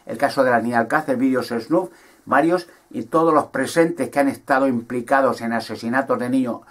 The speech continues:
los hay a cientos de miles de implicados, están cogidos de por vida.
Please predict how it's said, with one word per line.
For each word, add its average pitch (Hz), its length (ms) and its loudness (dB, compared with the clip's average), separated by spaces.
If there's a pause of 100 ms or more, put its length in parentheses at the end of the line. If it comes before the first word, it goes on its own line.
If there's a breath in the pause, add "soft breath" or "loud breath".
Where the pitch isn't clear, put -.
(120)
los - 180 -12
hay 143 140 2
a 127 60 0
cientos 127 380 -2
de 104 100 -6
miles 107 340 -6 (260 soft breath)
de - 180 -4
implicados, 120 640 -2 (460 soft breath)
están 170 320 -2
cogidos 185 480 0
de 151 120 0
por 135 200 0
vida. 123 300 -4